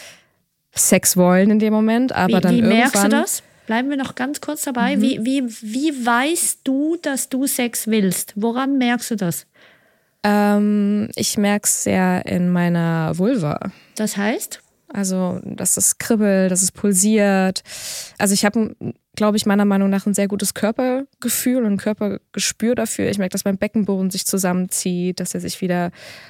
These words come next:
Speaker 1: locker lässt. Also ja, ich krieg so ein, so ein Fa-, so ein Fisseln im Kopf. Also,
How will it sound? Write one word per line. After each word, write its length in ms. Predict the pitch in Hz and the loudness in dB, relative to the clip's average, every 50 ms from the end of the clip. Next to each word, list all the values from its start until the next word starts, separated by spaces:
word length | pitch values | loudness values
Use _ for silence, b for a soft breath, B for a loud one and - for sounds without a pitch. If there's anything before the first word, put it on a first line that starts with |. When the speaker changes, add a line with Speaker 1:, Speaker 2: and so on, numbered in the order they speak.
| B B | B B
Speaker 1:
locker 260 | 196 196 - 214 196 | -2 0 2 2 2
lässt. 260 | 190 185 190 190 - | 2 2 2 2 2
Also 260 | - 208 208 208 202 190 B B B B B B B B B B _ - | 4 4 4 4 2 0 B B B B B B B B B B _ 0
ja, 320 | 190 185 196 190 175 170 170 - - | 2 2 4 2 2 0 -2 -6 -10
ich 140 | - - - | -10 -10 -8
krieg 180 | - - 196 | -6 -4 -2
so 120 | - - 196 | 0 0 2
ein, 260 | 185 180 180 185 - _ _ _ _ _ - | 2 2 0 -2 -6 _ _ _ _ _ -10
so 160 | - - 190 | -4 -2 0
ein 100 | 190 190 | 0 0
Fa-, 380 | 185 - - - - - - - - | -2 -4 -8 -10 -10 -10 -12 -10 -10
so 160 | - - - | -8 -6 -4
ein 100 | - 196 | -4 -4
Fisseln 400 | - - - 285 247 254 233 220 | -4 -2 0 2 2 2 2 2
im 120 | 208 196 190 | 2 0 -2
Kopf. 480 | - - 196 190 - - - - - - | -2 -2 -2 -2 -2 -6 -14 -12 -10 -6
Also, 400 | - 180 175 180 175 175 175 180 | -4 -4 -2 0 0 0 0 0